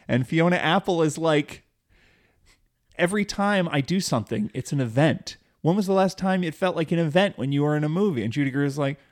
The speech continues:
"Oh, that's too bad. I, I, I, I would love to be an event."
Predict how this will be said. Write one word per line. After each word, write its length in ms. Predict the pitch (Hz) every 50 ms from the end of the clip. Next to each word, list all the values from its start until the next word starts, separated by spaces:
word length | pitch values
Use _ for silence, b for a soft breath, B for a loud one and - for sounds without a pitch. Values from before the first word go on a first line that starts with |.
| b b -
"Oh, 320 | 208 214 214 208 196 185
that's 220 | 180 226 240 - -
too 160 | - 254 247
bad. 420 | 233 - 269 269 247 196 151 127
I, 380 | 143 190 214 220 240 - - 247
I, 100 | 262 247 233 220 - -
I, 220 | 240 294 311 294 - - _ -
I 100 | - 262
would 120 | 285 302 277
love 200 | 285 302 302 269
to 80 | - 220
be 160 | 190 214 185
an 80 | 175 160
event." 540 | 143 120 117 135 131 120 92 - - -